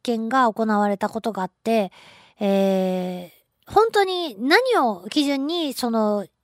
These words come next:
餌を探しているのか、死んだ動物とかね、その肉を探しているのかというのを、えーと、じ-、調べるための実験で、えー、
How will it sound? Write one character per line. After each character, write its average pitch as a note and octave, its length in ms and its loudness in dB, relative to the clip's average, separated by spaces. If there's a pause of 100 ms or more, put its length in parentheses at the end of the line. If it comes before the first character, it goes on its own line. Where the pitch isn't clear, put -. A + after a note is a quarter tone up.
(400)
餌 C4+ 220 2
を - 60 -2
探 G#3 260 -4
し - 80 -12
て A3+ 100 -2
い G#3+ 40 0
る G3+ 80 -4
の F3 100 -8
か、 F3 160 -12
死 C4+ 160 -4
ん B3 40 -4
だ A#3+ 120 0
動 A3+ 140 0
物 A3 220 -8
と A3+ 120 -6
か G3 100 -8
ね、 C#4 120 -4
そ B3 120 -8
の G#3 80 -4
肉 G3+ 260 -4
を G3+ 40 -2
探 G#3+ 240 -4
し - 60 -12
て C#4+ 100 -4
い D4+ 40 0
る C#4+ 60 -2
の A#3 80 -4
か G3+ 160 -6
と G3 80 -10
い F#3+ 60 -6
う - 20 -6
の B3+ 300 0
を、 - 60 -6 (480)
え F#3 560 -2
ー - 20 -12
と、 E3+ 640 -10
じ-、 - 140 -20 (1400)
調 E4 240 0
べ F4 120 0
る C#4 100 -4
た G#3 100 -4
め F#3+ 120 -6
の F3 100 -8
実 F3 200 -10
験 F3 240 -8
で、 B3 260 -2 (1800)
え G3+ 180 -4
ー、 G3 100 -4